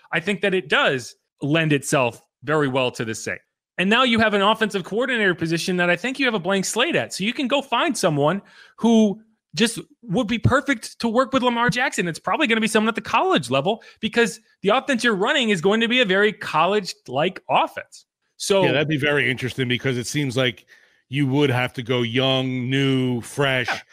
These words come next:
Speaker 2: There's not
Speaker 1: But
Speaker 2: gonna
Speaker 1: you're
Speaker 2: be
Speaker 1: in a
Speaker 2: a re-
Speaker 1: position to do that.
Speaker 2: There's not gonna be a retread on offensive coordinator for wherever Lamar goes.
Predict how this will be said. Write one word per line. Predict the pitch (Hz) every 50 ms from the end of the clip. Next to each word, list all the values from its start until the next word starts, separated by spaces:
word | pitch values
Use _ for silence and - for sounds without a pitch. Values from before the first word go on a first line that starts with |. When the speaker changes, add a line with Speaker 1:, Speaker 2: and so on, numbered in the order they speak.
| - _ _ _ -
Speaker 2:
There's | 147 147 120
not | 143 156 156
Speaker 1:
But | 311
Speaker 2:
gonna | 311 330
Speaker 1:
you're | 349
Speaker 2:
be | 349 -
Speaker 1:
in | -
a |
Speaker 2:
a | 330
re- |
Speaker 1:
position | 285 302 311 - 349
to | 330
do | 311 370 415
that. | 415 - 147 - - _ _ _ _ -
Speaker 2:
There's | 151 139 131
not | 165 175 160
gonna | 139 156 143
be | 143 143
a | 139
retread | 131 131 151 151 - - 156 143 131
on | 123 120
offensive | 127 135 131 - 139 127 - 127 -
coordinator | - 131 131 131 123 123 120 113 110
for | - - 123
wherever | 113 120 123 117 120 117
Lamar | 117 113 113 117 120 120 113
goes. | 101 110 101 95 90 85 - -